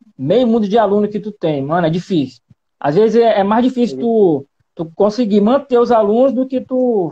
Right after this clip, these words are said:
fazer o trabalho. Graças a Deus, eu acho que eu também, eu sou um pouco do, é, do, do, do teu jeito, porque os alunos que eu, que eu tenho,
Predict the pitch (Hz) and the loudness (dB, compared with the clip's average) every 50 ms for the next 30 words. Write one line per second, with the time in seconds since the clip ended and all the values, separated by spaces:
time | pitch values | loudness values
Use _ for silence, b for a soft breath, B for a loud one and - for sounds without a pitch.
0 | - _ - 214 240 214 196 214 214 220 240 220 185 151 156 165 175 165 - _ | -6 _ -2 -2 0 0 0 -2 0 0 0 0 2 2 2 2 0 -2 -8 _
1 | _ _ _ _ _ _ _ _ _ _ _ _ _ _ _ _ _ _ - 175 | _ _ _ _ _ _ _ _ _ _ _ _ _ _ _ _ _ _ -10 -4
2 | 147 160 175 170 185 208 202 185 202 214 202 202 202 202 202 - - 202 208 208 | -2 -2 -2 0 0 -2 0 0 0 0 2 2 0 0 -2 -4 -6 -4 -4 -4
3 | 196 190 196 202 202 196 196 190 185 - 190 185 180 - 196 190 185 196 190 175 | -2 0 0 0 0 0 -2 -4 -2 -2 -4 -4 -2 -2 -2 -2 -2 -2 -8 -10
4 | - _ _ _ _ _ _ - - - - _ _ _ _ _ _ _ _ _ | -12 _ _ _ _ _ _ -20 -20 -20 -20 _ _ _ _ _ _ _ _ _
5 | _ _ _ _ _ _ _ - 165 175 175 170 165 165 160 156 175 180 170 165 | _ _ _ _ _ _ _ -4 0 2 2 4 4 2 2 2 0 -2 -2 -4
6 | 165 160 180 175 170 165 160 165 175 170 - 214 208 208 160 170 165 160 160 160 | -6 -6 -6 -6 -6 -6 -8 -8 -8 -4 0 2 2 2 2 2 0 0 -2 -4
7 | 170 160 156 160 170 170 175 170 165 156 147 135 127 120 - - _ _ _ _ | -8 -10 -6 -4 -2 -2 0 0 0 -2 -2 -4 -6 -8 -14 -20 _ _ _ _
8 | _ - 151 165 160 165 165 175 170 175 175 170 165 - - _ _ _ _ _ | _ -8 -2 0 0 2 2 2 0 0 0 -2 -2 -6 -12 _ _ _ _ _
9 | _ _ _ _ 165 160 160 160 156 151 143 139 135 139 - 156 147 147 - 165 | _ _ _ _ -2 0 2 2 2 2 0 -2 -4 -4 -6 -6 -6 -4 -4 -2
10 | 180 196 190 180 143 139 135 | -2 0 0 -2 -4 -6 -10